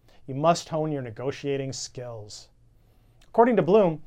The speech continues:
everything is open for negotiation, even prices, schedules, and product offerings that sometimes seem to be carved in stone. Negotiating your investments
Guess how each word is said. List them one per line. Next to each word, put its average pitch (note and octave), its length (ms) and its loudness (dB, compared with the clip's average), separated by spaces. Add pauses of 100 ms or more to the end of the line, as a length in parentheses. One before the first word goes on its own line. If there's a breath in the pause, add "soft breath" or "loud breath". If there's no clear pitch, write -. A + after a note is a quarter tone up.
(440 soft breath)
everything F#3 400 2
is G3 140 -2
open G3 260 -2
for G3 140 -4
negotiation, F3 800 -2 (420)
even B2 260 -4
prices, F3+ 560 4
schedules, D3+ 720 0 (180)
and F#3 140 -8
product B3 380 4
offerings C3+ 480 -6
that C#3+ 220 -8 (160)
sometimes F3 500 -2
seem C#3 180 -6
to C3 80 -10
be A#2+ 80 -12
carved C3+ 380 -6
in A#2 80 -12
stone. B2 560 -6 (1300 soft breath)
Negotiating G#3 680 4
your C#3+ 140 -2
investments C#3+ 720 -2